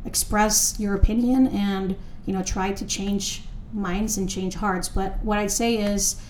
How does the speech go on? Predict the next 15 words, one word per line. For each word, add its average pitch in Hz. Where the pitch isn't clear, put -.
uh, 208
members 214
are 202
always 196
looking 196
for, 175
for -
what 208
their 202
constituents 202
want. 269
They 220
want 202
to 196
know 196